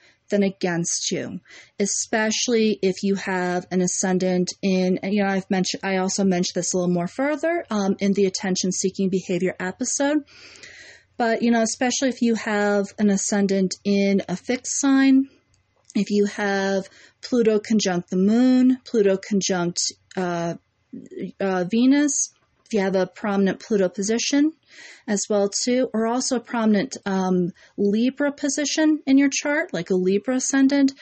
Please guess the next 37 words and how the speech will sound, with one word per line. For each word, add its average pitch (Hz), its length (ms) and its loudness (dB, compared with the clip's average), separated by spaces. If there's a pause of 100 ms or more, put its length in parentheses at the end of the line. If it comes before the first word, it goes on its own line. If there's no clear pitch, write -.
(240)
or 202 120 0
a 208 40 -6
prominent 233 500 0
Jupiter 208 440 0
position. 180 640 -4 (340)
Um, 220 220 0 (160)
take 294 220 -4
a - 20 2
look 233 340 0
at 294 140 -4
those, 208 240 2 (220)
those, 208 580 2
uh, 190 220 -2
planets. 254 600 -2
Take 226 160 -6
a 233 40 2
look 220 340 0
at - 120 -4
where 208 180 0
they're 196 180 -2
placed 214 600 -2
in 196 100 2
your 185 160 0
chart. 196 560 -4 (460)
Um, 202 260 0
definitely 208 540 2
check 247 240 -6
out 262 180 -2
the, 240 180 -2
the 233 140 2
episode 240 460 0
that 196 100 -2
I 196 80 2
just 220 260 -2
mentioned 233 360 2
as 285 180 -4
well. 202 320 -2